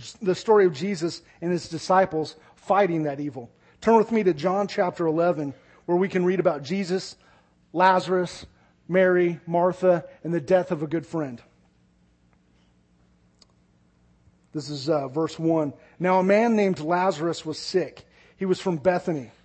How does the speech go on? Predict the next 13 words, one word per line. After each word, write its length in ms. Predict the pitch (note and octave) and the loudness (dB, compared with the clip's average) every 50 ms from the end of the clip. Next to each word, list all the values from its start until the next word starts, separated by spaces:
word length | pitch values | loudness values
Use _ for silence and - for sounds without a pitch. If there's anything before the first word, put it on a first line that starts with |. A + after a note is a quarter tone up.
| _ _ _ _ - | _ _ _ _ -10
the 80 | E3 | -4
village 320 | D#3+ D#3 G#3+ A3 A3 F3 D3+ | 2 4 6 6 4 2 0
of 80 | F3+ | -2
Mary 340 | E3 F#3 G3 G3 G3 G3 G3 | 2 4 4 6 6 4 2
and 80 | F3+ E3+ | 0 -2
her 60 | D#3+ | -6
sister 380 | C#3+ - - G3 F3+ - - F3+ | -8 -6 -6 -6 -6 -4 -4 -2
Martha. 460 | D#3+ E3 D#3+ D#3 D3+ - - A#2+ G2+ _ _ _ _ _ _ _ _ _ _ _ - | -2 -2 -2 -4 -4 -8 -12 -18 -18 _ _ _ _ _ _ _ _ _ _ _ -2
This 240 | F#3 A#3+ B3 - A#3+ | 0 0 0 2 2
Mary, 300 | A3 G3 F#3 F3+ F#3+ F#3+ | 4 4 4 4 2 0
whose 220 | F3 G3 G3 D#3 | 0 -2 -4 -2
brother 360 | C3 D#3+ F#3 F#3+ G3 G#3+ G3+ | 2 4 6 6 6 6 4
Lazarus 640 | F#3 F3+ E3+ E3 E3 D#3 C#3+ D#3+ F3 F#3 F3+ - | 4 4 4 2 2 0 -2 -4 -4 -4 -6 -10